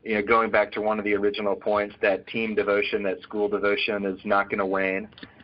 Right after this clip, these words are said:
Uh, I think that it is an interesting time in college athletics with eligibility, with student athleticism,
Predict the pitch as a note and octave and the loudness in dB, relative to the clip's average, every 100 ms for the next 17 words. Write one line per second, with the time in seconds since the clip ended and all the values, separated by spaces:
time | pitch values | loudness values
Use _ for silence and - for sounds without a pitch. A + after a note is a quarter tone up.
0 | _ - G#3 G3+ A#2+ - C#3 C#3 C3 B2+ | _ -2 0 4 2 2 0 2 2 4
1 | D3 D#3+ A#2+ A#2 A#2 - A2+ G2+ G#2 G#2 | 2 0 -6 -6 -6 -8 -10 -6 -2 0
2 | G#2 A2+ G2+ G#2 G2+ F#2+ G#2 G#2 G2+ G2+ | 0 -4 0 2 2 0 0 0 0 0
3 | A2 - G2+ G#2 G2+ - _ _ - _ | -2 -6 -2 -2 -2 -10 _ _ -20 _
4 | - A2 A2+ A2 G2+ G#2 G#2 G2+ G2+ A#2 | 0 2 2 0 0 2 2 0 -2 -4
5 | A#2 G#2 G#2 G#2 - _ - - A2 G#2 | -10 -2 -2 -2 -12 _ -14 -4 -2 0
6 | G2+ G2 G#2 G2+ G2 G#2+ F#2+ G#2 G2+ | 0 0 2 0 0 -2 -2 -2 -4